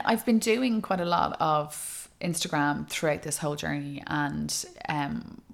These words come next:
but with respect to the fact that not everybody that follows me or that comes to my classes or whatever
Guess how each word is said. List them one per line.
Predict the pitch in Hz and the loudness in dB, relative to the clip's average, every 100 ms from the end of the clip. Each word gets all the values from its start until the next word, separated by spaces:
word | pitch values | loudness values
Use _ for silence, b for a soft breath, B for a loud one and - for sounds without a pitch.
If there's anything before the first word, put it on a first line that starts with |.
| - - - _ - | -20 -20 -20 _ -2
but | - - | -2 4
with | 202 - | 2 2
respect | 180 175 165 - | 0 0 -2 -4
to | - 156 151 | -4 -2 -4
the | 147 | -8
fact | - 160 - | -6 -6 -2
that | 147 - - _ | -4 -4 -20 _
not | 175 165 | 2 2
everybody | 170 165 165 151 147 147 151 - _ - | 2 0 2 2 0 -6 -8 -16 _ -10
that | - | -6
follows | - 151 147 147 | 2 2 2 -2
me | 143 143 139 B B B B | -4 -2 -6 B B B B
or | 151 | -8
that | |
comes | - - | -8 -8
to | - | -6
my | |
classes | 143 139 151 - 156 | -4 -4 -4 -6 -8
or | 147 156 | -6 -6
whatever | 151 147 143 151 151 | -6 -6 -4 -6 -8